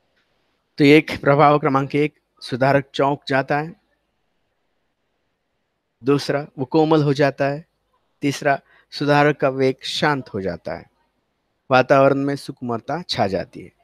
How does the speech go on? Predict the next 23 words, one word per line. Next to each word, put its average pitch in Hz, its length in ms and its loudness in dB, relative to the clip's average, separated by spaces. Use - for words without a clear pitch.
कृति 170 280 0
पूर्ण 196 300 2
कीजिए 160 340 0
में 156 240 -4
इस 151 120 -6
प्रकार 143 460 -4
की 143 160 -10
कृति 139 280 -4
अगर 127 220 2
आ 123 100 4
जाए 117 380 -2
कि 123 60 -12
पाप 139 360 2
की 147 120 -4
चरण 139 300 0
वंदना 123 540 -2
का 139 240 -4
सुधारक 117 540 -2
पर 151 120 -4
प्रभाव, 120 600 2
तो 170 120 4
परिच्छेद 190 500 4
पढ़कर 165 380 4